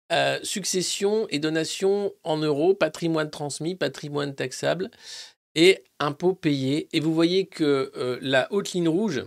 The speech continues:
c'est les zéro virgule un pour cent. En réalité, ils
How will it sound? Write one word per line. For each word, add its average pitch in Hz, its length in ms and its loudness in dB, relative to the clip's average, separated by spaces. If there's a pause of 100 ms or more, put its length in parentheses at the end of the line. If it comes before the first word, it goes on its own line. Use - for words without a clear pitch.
(1000)
c'est 160 460 4
les 139 160 0
zéro 160 300 2
virgule 143 440 -2
un 170 100 0
pour 143 260 -8
cent. 143 400 -4
En 113 80 0
réalité, 131 500 0 (600)
ils 147 380 -4